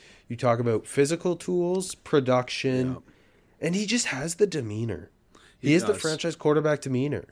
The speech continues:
Speaker 2: He definitely does.
Speaker 1: And I think we learned this week with Zach Wilson. That's a, actually a really important thing.
Speaker 2: It, <laughs> yeah, it is. Oh, Zach Wilson killing his career with one word.
Speaker 1: Um,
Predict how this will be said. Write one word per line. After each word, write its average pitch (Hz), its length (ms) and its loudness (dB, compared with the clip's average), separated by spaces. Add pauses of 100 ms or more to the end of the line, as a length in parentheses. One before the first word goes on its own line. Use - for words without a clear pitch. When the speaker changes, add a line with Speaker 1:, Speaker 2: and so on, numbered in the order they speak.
(280)
Speaker 2:
He 123 80 -6
definitely 87 360 -4
does. 85 300 -14 (720)
Speaker 1:
And 156 120 2
I 147 60 8
think 180 220 2
we 214 80 2
learned 160 280 4
this 160 160 -2
week 131 220 0
with 120 240 0
Zach 127 360 0
Wilson. 135 360 0
That's 107 240 -2
a, - 160 -2
actually 185 420 2
a 175 60 6
really 151 240 0
important 139 480 0
thing. 135 380 -6
Speaker 2:
It, 120 360 -2
<laughs> - 40 -20
yeah, 143 340 0
it 95 160 -6 (680)
is. 151 400 -4 (420)
Oh, 131 360 2
Zach 110 240 -4
Wilson 117 300 -8
killing 107 240 -8
his 98 140 -10
career 104 260 -6
with 95 140 -8
one 95 160 -10
word. 92 380 -12 (1800)
Speaker 1:
Um, 120 640 4